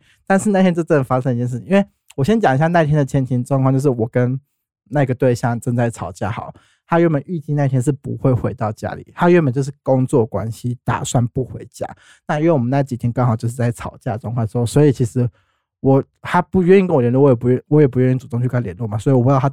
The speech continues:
他原本预计是跟我说今天不回家，那我也没有再追问。结果那一天我就说可-，我就有说如果不给我签的话，那能不能稍微帮我一下，可能给我一些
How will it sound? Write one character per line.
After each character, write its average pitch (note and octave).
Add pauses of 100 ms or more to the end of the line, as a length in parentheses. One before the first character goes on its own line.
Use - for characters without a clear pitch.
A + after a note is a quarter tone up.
(100)
他 E3+
原 F3
本 C#3
预 F#3
计 D3
是 D3
跟 -
我 A#2+
说 A#2+
今 C3+
天 C3
不 C3+
回 A3+
家， - (600)
那 C#3+
我 C3+
也 B2
没 B2
有 A#2+
再 A#2+
追 A2+
问。 A2 (360)
结 D#3
果 D3+
那 D3
一 D3+
天 C#3+
我 A2+
就 B2+
说 B2
可-， - (400)
我 C#3
就 F3
有 C#3+
说 D3
如 D#3
果 D#3+
不 D3+
给 D3+
我 B2
签 B2+
的 A#2+
话， C3
那 C3+
能 B2
不 D3+
能 A#2
稍 C3+
微 B2
帮 B2+
我 A#2+
一 B2
下， A2+
可 -
能 A#2+
给 C3+
我 B2+
一 B2
些 B2+